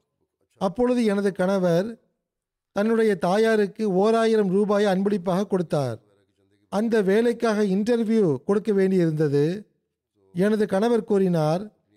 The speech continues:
"இந்த இன்டர்வியூ மூலமாக எனக்கு வேலை கிடைத்துவிடும் என்று நான் நினைக்கிறேன். அதன் மூலமாக கிடைக்கக்கூடிய வருமானம் நான்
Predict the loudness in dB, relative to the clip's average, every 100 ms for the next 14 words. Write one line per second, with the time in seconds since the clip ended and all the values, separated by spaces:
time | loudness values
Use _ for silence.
0 | _ _ -4 -2 0 0 0 0 0 2
1 | 2 2 0 0 0 0 0 0 0 0
2 | 2 2 2 0 0 0 0 0 2 0
3 | 0 -2 0 0 -2 -2 0 2 0 -2
4 | -8 _ _ _ _ _ _ _ -6 -2
5 | 0 2 2 2 0 0 -2 -2 -2 -2
6 | -2 0 2 2 2 0 0 0 0 -4
7 | -8 _ _ _ _ _ -4 -2